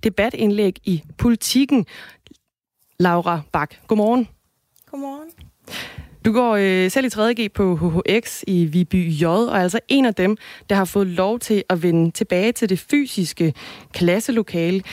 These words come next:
Speaker 1: Hvorfor er det, du mener, at I lige så godt kunne have siddet hjemme og modtaget undervisning?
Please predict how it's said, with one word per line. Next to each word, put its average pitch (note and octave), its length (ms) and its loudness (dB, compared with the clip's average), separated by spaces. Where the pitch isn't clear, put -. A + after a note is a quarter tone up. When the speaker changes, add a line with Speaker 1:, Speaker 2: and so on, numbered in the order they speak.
Speaker 1:
Hvorfor F#3+ 520 -2
er C#4 100 0
det, C4 140 -6
du C4+ 80 2
mener, C4+ 360 4
at F#3 200 0
I G#3 120 4
lige A#3+ 160 4
så C4+ 100 2
godt G#3+ 220 0
kunne A3 160 0
have F#3+ 100 0
siddet G#3 360 0
hjemme G#3 380 4
og B3+ 60 2
modtaget E3 380 0
undervisning? E3+ 680 0